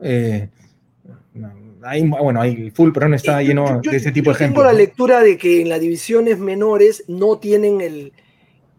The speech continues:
Speaker 2: no se van curtiendo, porque llegas y recién haces tu etapa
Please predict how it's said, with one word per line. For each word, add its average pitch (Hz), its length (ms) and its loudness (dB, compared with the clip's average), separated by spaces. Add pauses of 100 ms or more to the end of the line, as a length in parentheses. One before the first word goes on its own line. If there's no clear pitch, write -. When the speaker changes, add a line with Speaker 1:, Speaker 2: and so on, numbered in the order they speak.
(120)
Speaker 2:
no 226 220 2
se 240 160 -2
van 240 220 -2
curtiendo, 190 800 -4
porque 175 300 -6
llegas 240 540 -2
y 185 60 0
recién 214 360 -4
haces 226 260 -8
tu 196 100 -2
etapa 202 500 -4